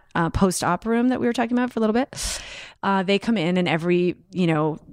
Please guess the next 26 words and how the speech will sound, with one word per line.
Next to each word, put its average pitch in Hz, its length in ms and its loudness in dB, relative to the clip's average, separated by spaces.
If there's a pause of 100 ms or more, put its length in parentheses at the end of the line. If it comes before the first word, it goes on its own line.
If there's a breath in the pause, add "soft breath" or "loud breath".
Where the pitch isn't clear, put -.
twenty 156 240 -4
minutes 277 320 0
or 254 60 -6
something 220 180 -4
like 190 100 -4
that, 180 140 0
they 170 120 -4
try 175 240 -2
and 175 100 -2
have 165 160 -2
you 170 140 -2
wiggle 170 220 0
your 165 140 0
toes 254 680 0
and 185 160 -2
move 170 160 0
your 170 80 -4
knees. 233 560 0
And 180 100 -2
as 170 80 -2
soon 202 200 0
as 190 200 -4
you 185 160 -2
are 170 160 -2
kind 170 220 -4
of 165 240 -10